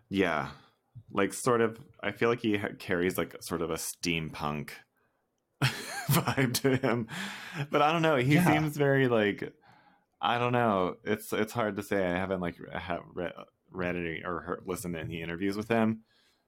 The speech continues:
Speaker 1: But what I can say is that I really liked Mad Max Fury Road. And
Speaker 2: Yeah.
Speaker 1: that was amazing and wild and crazy.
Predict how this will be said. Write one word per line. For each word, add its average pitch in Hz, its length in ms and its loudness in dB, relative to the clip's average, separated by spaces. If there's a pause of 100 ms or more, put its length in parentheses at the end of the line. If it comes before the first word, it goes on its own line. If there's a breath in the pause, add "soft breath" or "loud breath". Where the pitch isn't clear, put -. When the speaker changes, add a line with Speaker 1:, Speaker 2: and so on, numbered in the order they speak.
(120)
Speaker 1:
But 107 300 0
what 110 160 2
I 104 80 2
can 135 440 0
say 78 340 0 (100)
is 90 200 0
that 85 380 0
I 95 120 0
really 92 540 0
liked 85 400 -2
Mad 78 300 -4
Max 76 380 -6
Fury 78 380 -6
Road. 71 460 -6 (720)
And 80 460 -4 (140)
Speaker 2:
Yeah. 107 360 2 (180)
Speaker 1:
that 92 180 0
was 85 340 -2 (180)
amazing 90 880 -2 (640)
and 85 260 -4
wild 78 540 0
and 76 140 -6
crazy. 92 880 -4